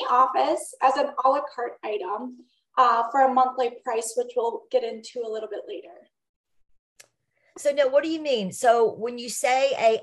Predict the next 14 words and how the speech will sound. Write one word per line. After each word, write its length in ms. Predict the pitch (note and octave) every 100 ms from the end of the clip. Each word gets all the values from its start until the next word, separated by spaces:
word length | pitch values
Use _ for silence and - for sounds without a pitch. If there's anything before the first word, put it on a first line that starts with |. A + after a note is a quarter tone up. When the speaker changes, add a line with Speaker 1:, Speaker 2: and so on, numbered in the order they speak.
| -
Speaker 2:
app 420 | G3+ E3 D#3 -
that 100 | -
will 80 | F#3+
go 260 | G3 G3+
onto 220 | G#3+ G#3 G3
the 100 | F#3+
phone, 460 | - F#3+ D#3 E3
tell 160 | E3 A3
me 80 | B3+
about 180 | A#3+
how 160 | A3 A3+
that's 160 | G#3 -
gonna 180 | F#3+
work. 300 | E3 D3 A2